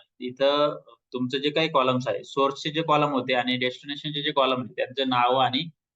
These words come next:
अ, ड-, डेटा टाइप, अ, ह्या गोष्टी, अ, येणार आहेत. अ, तर, अ, आता इथं बघा, पूर्ण याचा, अ, सोर्सचा डेटा टाइप काय होता आणि डेस्टिनेशनचा डेटा टाइप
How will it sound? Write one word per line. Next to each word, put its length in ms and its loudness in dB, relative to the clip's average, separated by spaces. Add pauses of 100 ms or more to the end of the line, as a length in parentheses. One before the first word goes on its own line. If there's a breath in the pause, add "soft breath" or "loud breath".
(180)
अ, 220 -4
ड-, 120 -10
डेटा 380 -2
टाइप, 300 -2 (440)
अ, 100 -2
ह्या 220 0
गोष्टी, 480 -2
अ, 220 -2
येणार 280 0
आहेत. 220 -2 (800)
अ, 180 -4
तर, 260 -2
अ, 300 4 (1040)
आता 60 2
इथं 200 0
बघा, 180 2 (320)
पूर्ण 260 0
याचा, 240 2
अ, 480 -2 (580)
सोर्सचा 440 0
डेटा 200 0
टाइप 240 0
काय 100 2
होता 280 2
आणि 220 -2
डेस्टिनेशनचा 640 -6
डेटा 280 -8
टाइप 100 -6